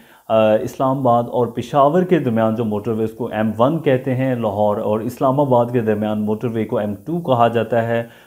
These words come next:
लाहौर और अब्दुल हकीम के दरमियान मोटरवे को एम थ्री का नाम दिया गया है और एम फ़ोर जो मोटरवे ये पिंडी भटियां और मुल्तान के दरमियान है, एम फ़ाइव मोटरवे मुल्तान और सुखर के दरमियान है,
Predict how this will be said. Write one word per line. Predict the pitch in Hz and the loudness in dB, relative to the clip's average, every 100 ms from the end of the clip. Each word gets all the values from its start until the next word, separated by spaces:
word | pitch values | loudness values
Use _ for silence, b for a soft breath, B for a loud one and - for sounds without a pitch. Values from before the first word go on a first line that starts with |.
| _ 113 | _ -2
लाहौर | 113 104 113 123 127 | 0 4 4 4 2
और | 113 113 - | 0 0 -2
अब्दुल | 123 151 151 | -2 -2 -2
हकीम | 131 127 120 127 | -4 -4 -4 -2
के | 117 | -2
दरमियान | 107 104 104 | -2 -2 -4
मोटरवे | 104 107 151 135 120 | -2 -4 -2 -2 -2
को | 113 123 104 | -2 -4 -2
एम | 110 107 | -4 -4
थ्री | - 147 | -6 -4
का | 147 | 0
नाम | 139 127 123 | 2 2 2
दिया | 120 113 | 2 2
गया | 110 110 | 2 0
है | 113 B B B - | -2 B B B 0
और | 113 - | 2 2
एम | 123 139 | 0 -2
फ़ोर | - 156 170 | -2 0 2
जो | 160 | 2
मोटरवे | 151 113 127 113 117 | 0 0 0 0 0
ये | 117 | -2
पिंडी | 113 113 113 | -2 -4 -2
भटियां | 110 98 107 110 | -4 -4 -4 -2
और | 107 101 | -2 -2
मुल्तान | 104 98 110 127 151 | -4 -2 0 0 0
के | 156 | 0
दरमियान | 151 139 135 139 | 0 2 2 2
है, | 123 123 127 B B - | 2 0 -2 B B -2
एम | 135 160 | 0 0
फ़ाइव | 156 147 147 | 2 2 2
मोटरवे | 135 110 120 113 | 0 -2 -2 -2
मुल्तान | 110 104 98 101 104 107 | -2 -4 -2 -2 -2 -2
और | 107 107 110 | 0 0 -2
सुखर | - - 117 - 139 | -8 -10 -8 -4 -2
के | 131 123 | 0 0
दरमियान | 117 110 113 113 | 0 2 2 0
है, | 110 110 110 | 0 -2 -4